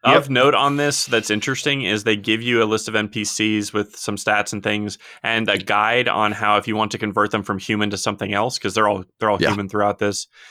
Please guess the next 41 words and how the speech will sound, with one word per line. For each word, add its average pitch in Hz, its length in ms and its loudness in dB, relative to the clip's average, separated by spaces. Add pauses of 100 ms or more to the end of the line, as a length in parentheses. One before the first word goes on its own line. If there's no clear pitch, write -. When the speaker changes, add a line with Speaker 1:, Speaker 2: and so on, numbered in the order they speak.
(160)
Speaker 2:
Mm-hmm. 110 80 0
Speaker 1:
is, 104 480 2 (240)
you 113 80 -4
know, 104 140 2
basically 107 720 0 (220)
do 123 240 0
this, 113 420 2 (100)
add 107 260 -2
dark 107 240 0
vision, 101 760 -2 (160)
remove 107 400 -2
something 104 420 -4
here. 101 420 0
Like, 98 280 -2 (280)
I 113 120 0
think 156 160 0
it's 123 160 -4
really 117 240 2
kind 113 180 -2
of 101 80 -2
quick - 240 -2
and 107 100 -2
easy 101 380 -2
if 104 120 -4
you're 104 100 -4
just 104 340 -6
wanting 104 360 0
to 101 280 -2
kind 101 200 -4
of 98 200 -2
off 104 220 0
the 98 80 -4
cuff - 440 -4 (360)
put 117 140 0
an 104 120 2
N 95 80 -2
P 98 120 -4
C 104 160 2
in 107 60 4
Speaker 2:
Mm-hmm. 104 140 0
Speaker 1:
play. 117 280 0